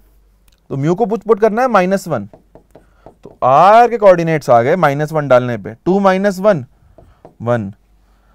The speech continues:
माइनस वन डाला तो वन प्लस फ़ाइव, सिक्स, माइनस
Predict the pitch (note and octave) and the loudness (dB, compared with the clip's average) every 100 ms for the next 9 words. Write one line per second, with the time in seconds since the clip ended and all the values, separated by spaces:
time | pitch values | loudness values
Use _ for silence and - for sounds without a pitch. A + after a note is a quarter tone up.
0 | _ _ _ _ _ _ _ - C3+ E3+ | _ _ _ _ _ _ _ -4 0 0
1 | G3+ G#3 G#3 F#3 C#3 A2 B2+ C3 D#3 F3+ | 0 0 2 4 4 2 -2 0 0 -2
2 | G3+ G#3 F#3+ - F#3 F#3 G#3 A3 G#3 - | -2 -2 -2 0 2 2 0 -8 -14 -20
3 | _ _ _ _ - - F#3 B2 - - | _ _ _ _ -20 -6 -6 -6 -12 -18
4 | - _ _ _ _ _ _ _ _ _ | -20 _ _ _ _ _ _ _ _ _
5 | - B2+ D#3 F#3 G3+ | -8 -4 -2 -2 -4